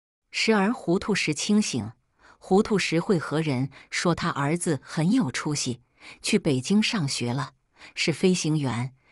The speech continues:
清醒时又会说自作孽不可活，做人要有良心。在往后的几年里，舅舅消失了，是死是活没人知道。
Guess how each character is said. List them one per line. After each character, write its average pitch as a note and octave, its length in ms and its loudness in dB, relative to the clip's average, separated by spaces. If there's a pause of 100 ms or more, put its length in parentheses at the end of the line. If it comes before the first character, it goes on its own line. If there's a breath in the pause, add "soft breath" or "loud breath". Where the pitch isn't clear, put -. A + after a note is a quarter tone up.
(160 soft breath)
清 B3 280 0
醒 C3+ 220 0
时 C#3+ 340 -2 (120 soft breath)
又 G#3 140 4
会 E3 200 0
说 E3+ 300 0 (240 loud breath)
自 G#3+ 200 0
作 G#3+ 220 0
孽 F3+ 180 4
不 E3 200 -4
可 - 180 -6
活， A#2 420 -6 (440 soft breath)
做 A#3+ 180 4
人 D#3+ 300 2
要 A3 160 0
有 C3+ 160 -2
良 B2+ 320 -2
心。 A#3 320 0 (420 soft breath)
在 F3 200 2
往 C3+ 260 -2
后 G3 240 -2
的 D3+ 100 0
几 C#3 220 -2
年 C3 220 0
里， A#2+ 280 -4 (340 soft breath)
舅 G3 160 2
舅 C3+ 160 -2
消 D#3 280 -2
失 D#3 240 -2
了， - 180 -6 (420 loud breath)
是 - 200 2
死 - 200 -4
是 D#3 200 -2
活 C#3 200 -2
没 D#3 200 2
人 C#3 200 0
知 D3 200 0
道。 - 260 -4